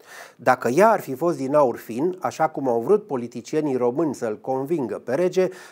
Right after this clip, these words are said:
poate că am fi plâns-o și astăzi, odată cu tezaurul României de la Moscova. Dar regele a vrut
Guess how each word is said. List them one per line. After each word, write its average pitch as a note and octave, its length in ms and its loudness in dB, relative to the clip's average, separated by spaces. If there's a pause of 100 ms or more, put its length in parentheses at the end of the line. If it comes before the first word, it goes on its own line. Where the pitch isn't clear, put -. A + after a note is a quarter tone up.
poate A3+ 280 6
că G3 220 -2
am F#3 180 4
fi F3+ 160 -2
plâns-o F3+ 380 0
și F3+ 180 -4
astăzi, B2 500 -2
odată F3 420 2
cu C#3+ 140 -8
tezaurul A#2+ 640 0
României B2 440 -2
de B2 120 -4
la B2+ 140 2
Moscova. F#2 540 -6 (520)
Dar C#3 320 2
regele G3+ 540 4
a D3+ 140 4
vrut F#3 380 -2